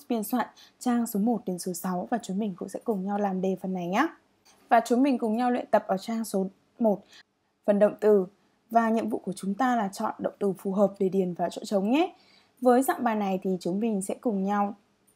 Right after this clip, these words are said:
đọc phần câu hỏi, sau đó để hiểu được đại ý của câu hỏi đó. Rồi cuối cùng là quyết định chọn xem động từ nào cho phù hợp. Câu số một, "Watashi wa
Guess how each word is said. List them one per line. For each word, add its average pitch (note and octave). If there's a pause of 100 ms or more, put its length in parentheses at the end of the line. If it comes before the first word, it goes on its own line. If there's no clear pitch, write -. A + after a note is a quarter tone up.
(140)
đọc A3 (260)
phần G#3
câu A3+
hỏi, A#3 (340)
sau C4+
đó F#3
để A#3
hiểu G3
được F3+
đại G#3
ý F#3+
của D4
câu A#3
hỏi A3
đó. F3 (880)
Rồi G3 (100)
cuối G3+
cùng A3
là F3+
quyết D#4
định E4+ (120)
chọn -
xem G#3+
động G#3+ (100)
từ G3+
nào F#3+
cho G#3
phù G#3
hợp. G3+ (800)
Câu C4+
số A#3+
một, A3 (280)
"Watashi B3+
wa B3+